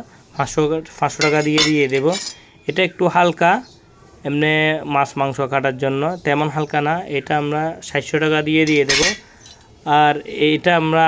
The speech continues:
আড়াইশো টাকা দিয়ে দিয়ে দেবো সালাদ কাটার জন্য বা সবজি কাটার জন্য, এটা নিতে পারেন। তারপর এটা আছে, এটা ডাইরেক্টলি, এটা, এগুলো ডাট ভাঙার কোনো ইয়ে নাই, এগুলো ডাইরেক্ট ফিটিং, একেবারে একটা লোহা দিয়ে, মানে,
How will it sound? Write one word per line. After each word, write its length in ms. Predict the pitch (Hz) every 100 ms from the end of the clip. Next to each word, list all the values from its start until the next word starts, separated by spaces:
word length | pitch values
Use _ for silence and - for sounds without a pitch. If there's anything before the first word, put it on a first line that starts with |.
| 156
আড়াইশো 260 | 151 147
টাকা 240 | 160 160 160
দিয়ে 160 | 160
দিয়ে 140 | 156 147
দেবো 200 | 147 170
সালাদ 340 | 170 160 160
কাটার 300 | - 156 156
জন্য 420 | 156 151 147 143 147 _ _ _ - _
বা 240 | 143 147 147
সবজি 300 | 156 143 143
কাটার 260 | 147 147
জন্য, 220 | 151 151
এটা 280 | 147 147 151
নিতে 220 | 156 135
পারেন। 360 | 131 135 156 208 - - - - - - - - - - 988 - - _ - - - - - - - - - -
তারপর 600 | - 143 139 - 143 143 139 - - - _
এটা 340 | 151 147 175 175
আছে, 340 | 165 180 185
এটা 160 | 165 165
ডাইরেক্টলি, 460 | 156 160 160 180
এটা, 140 | 170 190
এগুলো 320 | 175 185 180
ডাট 200 | 160 151
ভাঙার 360 | 165 170 175
কোনো 540 | 170 160 160 165 165 165 - 147
ইয়ে 180 | 143 143
নাই, 180 | 160 160
এগুলো 300 | 143 156 156
ডাইরেক্ট 360 | 143 139 147 -
ফিটিং, 360 | 156 151 170 220 - - - -
একেবারে 360 | 143 151 143
একটা 340 | 143 139 - 160
লোহা 260 | 151 147
দিয়ে, 320 | 147 156 156 151
মানে, 220 | 147